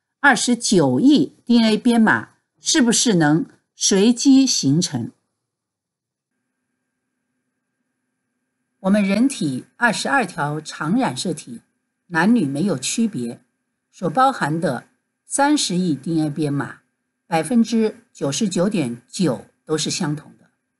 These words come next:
所以不可能经由随机进化过程，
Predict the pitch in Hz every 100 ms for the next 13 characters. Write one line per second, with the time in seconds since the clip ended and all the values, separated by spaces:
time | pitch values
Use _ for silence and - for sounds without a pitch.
0 | _ _ _ _ _ _ _ _ _ _
1 | _ - 180 202 156 127 - _ _ _
2 | _ _ 269 - 160 139 139 156 220 233
3 | 151 131 135 _ - - 160 190 202 220
4 | 220 214 233 151 220 131 127 - 151 -
5 | 110 117